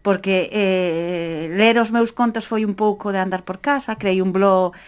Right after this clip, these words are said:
de andar por casa e de repente empecé a ter moitos, moitos seguidores e dixen, "Carai, se entonces ao mellor <laughs> é que gusta."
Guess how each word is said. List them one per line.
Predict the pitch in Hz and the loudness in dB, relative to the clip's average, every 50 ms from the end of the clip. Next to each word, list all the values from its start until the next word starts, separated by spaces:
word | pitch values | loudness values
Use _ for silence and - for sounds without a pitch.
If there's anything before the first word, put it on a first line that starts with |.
| - - - | -20 -6 -2
de | 202 190 | 0 2
andar | 196 190 190 | 2 2 0
por | - 196 190 | -2 -4 -4
casa | - 208 202 - 208 185 - - | -2 -2 -2 -2 -4 -6 -4 -2
e | - 202 190 | -2 0 0
de | 190 185 | 0 0
repente | 170 190 185 - 208 208 202 202 | 0 0 0 0 -2 -2 -2 -4
empecé | 180 180 - 196 185 | -6 -6 -4 -4 -4
a | 185 180 | -4 -2
ter | - 196 190 | -2 0 4
moitos, | 196 208 226 233 208 196 - 170 - | 6 6 6 6 4 2 -4 -8 -6
moitos | 185 180 180 165 - 175 - | -6 -6 -6 -6 -8 -10 -8
seguidores | 190 190 208 214 220 254 247 226 233 233 233 - - - - - - - | -6 -4 -4 -2 0 0 0 0 0 -4 -6 -8 -16 -20 -20 -20 -8 -2
e | - 220 | 2 2
dixen, | 202 202 202 214 208 202 | 2 2 2 0 -2 -2
"Carai, | - 269 233 208 180 175 | -2 0 0 0 -2 -2
se | - 196 | -4 -4
entonces | 202 - 277 302 285 302 | -4 -4 -4 -4 -2 -2
ao | 330 330 302 | 0 2 2
mellor | 262 226 220 226 220 214 208 196 180 180 175 208 - - - - - 330 | 2 2 2 2 4 4 4 4 4 2 2 0 -2 -6 -8 -6 -6 -6
<laughs> | 339 139 131 - - 254 | -4 -6 -6 -2 2 2
é | 262 | 4
que | 254 226 240 277 | 6 6 6 6
gusta." | 349 302 233 - - - 175 160 165 | 6 6 4 4 0 -6 -8 -8 -8